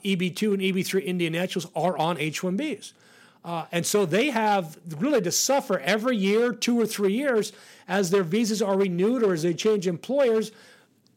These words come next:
C I S may at any time say, "You know what? We don't think your degree is a professional degree.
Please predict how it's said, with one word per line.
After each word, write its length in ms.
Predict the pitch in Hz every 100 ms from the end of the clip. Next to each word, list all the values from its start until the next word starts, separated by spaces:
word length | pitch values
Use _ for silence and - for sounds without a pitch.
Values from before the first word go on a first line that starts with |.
| _
C 240 | - 269
I 140 | 294 202
S 300 | 294 339 -
may 220 | 202 214
at 60 | 214
any 240 | 208 277
time 280 | - 262 254
say, 180 | - 277
"You 160 | 285
know 100 | 330
what? 440 | 349 359 294 - - - - - _
We 120 | 254 349
don't 220 | 427 -
think 220 | 339 -
your 100 | 262
degree 440 | 190 156 180 240
is 360 | 190 160 151 - - -
a 80 | 165
professional 520 | - 190 196 - 185
degree. 420 | 147 135 156